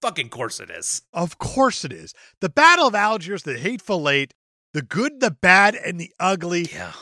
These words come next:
Speaker 2: Once Upon a Time in the West. Some of the most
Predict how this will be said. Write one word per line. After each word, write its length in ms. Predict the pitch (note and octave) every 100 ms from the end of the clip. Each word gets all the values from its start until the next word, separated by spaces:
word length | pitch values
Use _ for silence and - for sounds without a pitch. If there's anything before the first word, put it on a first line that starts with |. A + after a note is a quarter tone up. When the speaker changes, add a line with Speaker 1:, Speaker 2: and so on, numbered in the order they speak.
| - _ _
Speaker 2:
Once 280 | D3 A3+ D4
Upon 280 | C#4 A3 G#3
a 60 | F3
Time 400 | - F#3 G3 F#3+
in 80 | D3
the 120 | A#2+ A#2 B2 D3+ -
West. 480 | A3+ - - - - _ - _ _ _ -
Some 240 | - B3+
of 60 | C4+
the 80 | B3
most 320 | A3 F#3